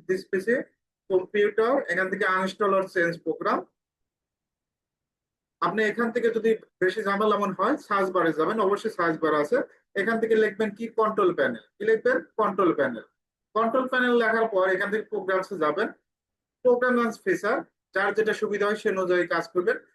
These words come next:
যেহেতু AutoCAD দুই হাজার একুশ সফটওয়্যারটা আমরা ইনস্টল করবো,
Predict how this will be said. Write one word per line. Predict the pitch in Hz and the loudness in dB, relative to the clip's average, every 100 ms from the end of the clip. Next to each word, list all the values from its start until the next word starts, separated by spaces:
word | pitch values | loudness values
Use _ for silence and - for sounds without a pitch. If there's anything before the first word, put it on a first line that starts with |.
| _ _ | _ _
যেহেতু | 202 220 233 | -2 2 2
AutoCAD | 214 220 220 214 | 2 2 0 0
দুই | 202 | 0
হাজার | 202 208 | 2 2
একুশ | 196 151 | 0 0
সফটওয়্যারটা | - 185 - 190 190 180 | -2 -4 0 0 0 0
আমরা | 175 | 0
ইনস্টল | 175 180 - 170 | 0 -2 -2 -2
করবো, | 160 175 240 277 | -2 0 0 0